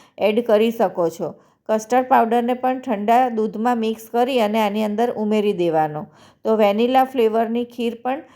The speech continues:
ટેસ્ટી લાગતી હોય છે. હવે ખીર થોડી ઘટ્ટ થાય ત્યાં સુધી આપણે તેને થવા દઈશું. પછી આની અંદર આપણે ખાંડ પણ ઉમેરવાની બાકી છે. તેની અંદર અડધી ચમચી જેટલો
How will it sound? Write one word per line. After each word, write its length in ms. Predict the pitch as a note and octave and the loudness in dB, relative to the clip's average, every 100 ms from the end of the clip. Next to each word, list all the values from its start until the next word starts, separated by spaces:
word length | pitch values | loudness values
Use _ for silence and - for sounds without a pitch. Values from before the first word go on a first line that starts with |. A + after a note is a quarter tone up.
| _ | _
ટેસ્ટી 360 | F#3+ G#3 G#3 B3 | 0 0 0 2
લાગતી 420 | A3+ F#3+ - A3+ | 4 2 0 -4
હોય 220 | G#3+ E3+ | -2 -2
છે. 280 | D#3+ - D#3 - _ _ _ G3+ | -4 -8 -12 -12 _ _ _ -2
હવે 200 | G#3+ C#4+ | 2 2
ખીર 320 | C#4+ C#4 C4+ | 0 -2 -2
થોડી 380 | C#4 C4 A#3 B3+ | -2 0 0 0
ઘટ્ટ 340 | G#3+ G#3 G#3 | 2 2 0
થાય 420 | A3+ B3+ A#3 F#3 A#3+ - _ | -4 2 2 2 -2 -14 _
ત્યાં 200 | - B3+ | -4 -2
સુધી 340 | C4 B3+ A3 A#3+ | -2 -4 0 0
આપણે 240 | A3+ A3+ | 0 -2
તેને 260 | A3+ A3+ A3+ | -2 -2 -2
થવા 360 | A3 G3 G#3+ | -2 2 2
દઈશું. 480 | B3+ A#3+ A3 - A3+ | 2 2 0 -4 -6
પછી 340 | A3+ G#3+ - B3 | -4 -6 -2 -2
આની 200 | A3 A3 | -2 -2
અંદર 200 | G#3 A3+ | -2 0
આપણે 240 | A3+ A#3 | 0 -2
ખાંડ 400 | A#3 A#3 G#3 G#3+ | -2 0 0 0
પણ 220 | G#3+ B3 | -2 -4
ઉમેરવાની 540 | - G#3 G#3 G#3+ G#3+ A#3 | -2 -2 0 2 0 2
બાકી 420 | G3 F3+ F#3+ G3+ | 2 2 -4 -12
છે. 240 | - D3+ - _ _ _ _ _ | -8 -10 -10 _ _ _ _ _
તેની 260 | A3 A3 C#4 | -4 0 2
અંદર 240 | C#4+ C4+ | 2 2
અડધી 360 | B3+ G3 F#3+ C4+ | 2 2 0 -4
ચમચી 380 | - B3+ A#3 B3 | -2 -2 -2 -2
જેટલો 500 | A3 A3 A3+ C#4+ | -2 -2 -2 -2